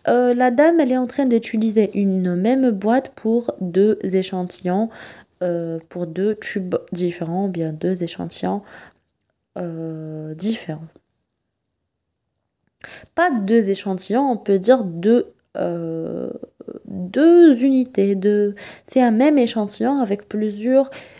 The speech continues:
unités. Par exemple, si c'est les, les produits charcuterie, c'est un même produit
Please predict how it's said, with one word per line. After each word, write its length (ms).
unités. 540
Par 120
exemple, 360
si 220
c'est 640
les, 480
les 400
produits 380
charcuterie, 680
c'est 160
un 80
même 240
produit 640